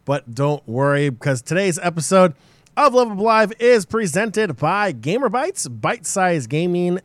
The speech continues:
news delivered weekly directly to your inbox. Sign up today at O T N media dot org slash G B. Sign up. It's as simple as that, Joey. It's a great newsletter. Make sure you guys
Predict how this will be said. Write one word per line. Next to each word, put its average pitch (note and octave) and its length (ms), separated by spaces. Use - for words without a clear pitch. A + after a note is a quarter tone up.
news D#3 400
delivered C#3+ 460
weekly F#3+ 380
directly D#3 500
to C#4 260
your A2 240
inbox. A2+ 480
Sign A#3+ 400
up C3+ 200
today C3+ 340
at C#4 160
O C4 100
T B3+ 140
N B3+ 100
media C4 220
dot B3 200
org A#3 300
slash A#3+ 560
G D3+ 360
B. F#3 480
Sign E3 480
up. C3 160
It's A#3+ 180
as G4+ 140
simple G#4 420
as C#4+ 260
that, G3 280
Joey. C3+ 400
It's D#3 140
a E3+ 100
great C#3+ 300
newsletter. A#2+ 440
Make A#2 220
sure A#2 160
you A2+ 120
guys G#2+ 300